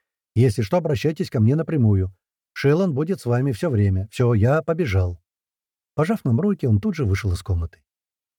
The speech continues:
"Пять минут, мужики", — быстро сказал нам Шейлан и побежал на уже ушедшем Бёрдисом на ходу, доставая из кармана рацию. "Ну, какие будут команды, шеф?" — улыбаясь, спросил Уцан.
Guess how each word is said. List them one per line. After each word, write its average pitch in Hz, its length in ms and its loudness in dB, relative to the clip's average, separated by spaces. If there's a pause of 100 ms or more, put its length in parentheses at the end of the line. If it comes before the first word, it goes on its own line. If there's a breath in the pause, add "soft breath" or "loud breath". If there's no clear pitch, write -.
(300)
"Пять 120 240 2
минут, 135 260 2
мужики", — 117 460 0 (180)
быстро 101 300 2
сказал 92 360 -2
нам 80 140 -8
Шейлан 170 420 -4
и - 80 -4
побежал 95 500 -2 (100)
на 113 140 2
уже 95 200 -2
ушедшем 156 500 -4
Бёрдисом 110 520 0
на 143 100 -4
ходу, 151 240 -6
доставая 147 420 -4
из 131 80 -8
кармана 98 400 2
рацию. 87 440 -6 (1500)
"Ну, 110 300 4
какие 107 340 0
будут 101 280 -2
команды, 101 400 2
шеф?" — 202 240 -2 (240)
улыбаясь, 101 480 -2
спросил 107 540 -2
Уцан. 82 480 -4